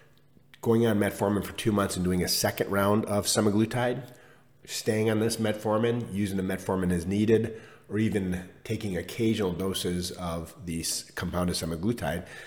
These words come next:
with the idea being, can we at one year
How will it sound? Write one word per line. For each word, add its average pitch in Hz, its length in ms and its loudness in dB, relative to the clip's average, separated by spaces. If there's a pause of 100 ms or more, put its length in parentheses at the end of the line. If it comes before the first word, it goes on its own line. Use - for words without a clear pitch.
(140)
with 120 160 0
the 131 80 4
idea 127 500 6
being, 104 240 0
can 104 200 -2
we 127 180 4
at 110 100 4
one 104 260 0
year 90 460 0